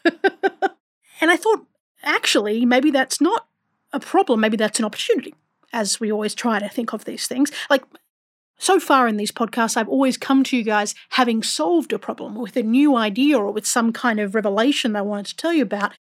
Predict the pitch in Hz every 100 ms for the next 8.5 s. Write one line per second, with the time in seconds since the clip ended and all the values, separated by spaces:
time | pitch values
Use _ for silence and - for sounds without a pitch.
0 | _ 254 240 285 277 262 214 226 320 -
1 | 214 196 240 220 233 240 226 233 233 254
2 | 240 226 220 208 220 - 226 233 - 220
3 | 214 202 214 202 196 202 - - 359 -
4 | 123 - _ - - 320 349 330 330 262
5 | 277 320 330 320 - _ _ - 302 330
6 | 311 339 453 - - - 233 349 - 277
7 | - 349 320 262 285 330 269 302 311 269
8 | 311 349 - 233 247